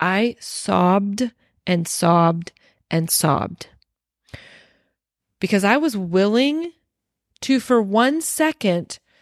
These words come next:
try to maybe feel some pain that he had been feeling.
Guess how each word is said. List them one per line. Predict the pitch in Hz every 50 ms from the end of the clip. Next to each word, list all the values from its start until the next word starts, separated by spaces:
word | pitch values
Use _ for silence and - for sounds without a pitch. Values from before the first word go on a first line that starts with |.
| _ _ _ -
try | - - - 247 233 247 269 311 330
to | - - 302 285
maybe | 254 233 220 214 220 233 254 277 285 254 269 277 277 262
feel | - - - - 233 214 220 226 247 262 294 330 349 359 - _ _ _ _ _ _ _ _ _ -
some | - - 240 226
pain | 202 - 202 233 247 240 226 214
that | 208 - 185
he | 175 202 202
had | 175 185 196 175
been | - 180 175
feeling. | 165 - 175 165 156 - - - -